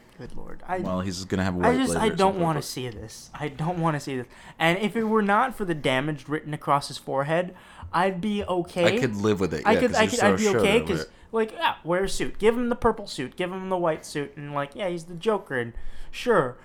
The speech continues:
Speaker 1: for the ladies, if you wanna see a psychopath without a shirt, that's fine. You know, whatever. If the guys wanna see a psychopath without a shirt, that's fine, too. Um,
Speaker 2: I don't wanna see this psychopath
Speaker 1: But I don't,
Speaker 2: without a
Speaker 1: I
Speaker 2: shirt.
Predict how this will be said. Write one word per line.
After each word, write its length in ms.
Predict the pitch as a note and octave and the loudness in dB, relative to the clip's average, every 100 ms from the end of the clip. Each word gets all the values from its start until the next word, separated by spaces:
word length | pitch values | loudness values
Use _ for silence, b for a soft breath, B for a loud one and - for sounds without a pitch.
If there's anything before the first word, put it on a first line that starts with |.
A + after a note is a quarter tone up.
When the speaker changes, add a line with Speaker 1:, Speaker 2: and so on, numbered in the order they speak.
| b | b
Speaker 1:
for 160 | - E3+ | -4 -4
the 100 | D3+ | 2
ladies, 380 | D#3 F3 F#3+ E3 | 2 4 2 -2
if 100 | D#3 | -4
you 100 | D3+ | -2
wanna 220 | D3+ D#3 | 0 0
see 280 | D#3+ D#3 D3 | -2 -8 -8
a 60 | C3+ | -6
psychopath 800 | - D3+ D3+ D#3+ - F#3+ F#3 F3+ | -4 -4 -2 -4 0 0 0 0
without 260 | E3 F3 | 0 0
a 40 | F3 | 0
shirt, 420 | - G#3 A#3 C4 | -6 -6 -6 -8
that's 220 | B3 B3 | -10 -10
fine. 500 | - C#4 E3 A#2+ A#2+ | -2 0 0 -2 -8
You 100 | D3 | -6
know, 160 | D3+ D#3+ | -4 -2
whatever. 440 | E3+ E3 F3 F#3+ | -2 -4 -4 -4
If 120 | F#3+ | -6
the 100 | - | -8
guys 340 | G3 G#3 A3 G#3+ | -2 0 0 -4
wanna 160 | A3+ | -6
see 180 | A3+ A#3+ | -8 -6
a 60 | A#3 | -6
psychopath 640 | - A3+ A#3+ A#3+ B3+ A#3+ | -2 -4 -2 0 0 2
without 260 | B3+ B3 B3+ | 2 0 0
a 40 | |
shirt, 360 | B3+ C#4 D4 C#4+ | -4 -2 -2 0
that's 240 | B3 A#3+ | -2 -2
fine, 340 | - C4+ C4+ C4 | 0 0 0 -6
too. 340 | E4 F4 A#2 - b b b - | -4 -2 -4 -8 b b b -10
Um, 440 | - E3+ F3 E3+ E3 - - _ - - | 2 4 4 2 -6 -12 -20 _ -20 -6
Speaker 2:
I 160 | F2 | -2
don't 80 | A#2 | 0
wanna 180 | G#2+ F2+ | 0 -2
see 140 | - F2 | -4 -6
this 220 | F2 A2+ | -6 -6
psychopath 400 | - D#2 - C#3+ | -6 -8 -8 -2
Speaker 1:
But 200 | G3+ G#3 | -2 2
I 100 | A3+ | 6
don't, 160 | B3 B3+ | 6 6
Speaker 2:
without 80 | |
a 40 | |
Speaker 1:
I 20 | |
Speaker 2:
shirt. 60 | - | 2